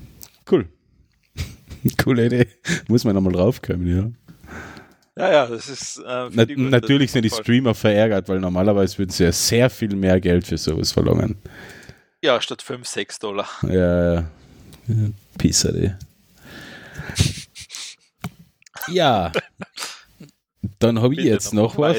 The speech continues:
Speaker 1: was. Ähm, jetzt muss ich geschwind My Pi Hole deaktivieren, weil dann kann ich, sonst kann ich den Artikel nicht aufmachen.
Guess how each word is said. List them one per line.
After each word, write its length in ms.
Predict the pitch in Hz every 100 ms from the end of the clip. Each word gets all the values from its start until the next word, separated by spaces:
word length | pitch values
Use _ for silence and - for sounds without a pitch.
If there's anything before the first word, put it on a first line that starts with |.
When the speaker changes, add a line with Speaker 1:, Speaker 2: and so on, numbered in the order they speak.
| 110
Speaker 1:
was. 200 | - -
Ähm, 760 | 110 123 123 123 123 123 117 107
jetzt 240 | 127 -
muss 180 | 147 151
ich 60 | 123
geschwind 320 | - 127 127
My 140 | 104
Pi 460 | 101 - 107 113 131
Hole 200 | 110 95
deaktivieren, 800 | 95 95 95 - 101 107 123 143
weil 120 | 117
dann 220 | 107 107 -
kann 200 | - 107
ich, 80 |
sonst 220 | - 117 -
kann 160 | -
ich 60 | 113
den 180 | 80 50
Artikel 420 | - - - -
nicht 160 | - -
aufmachen. 500 | 80 - 107 131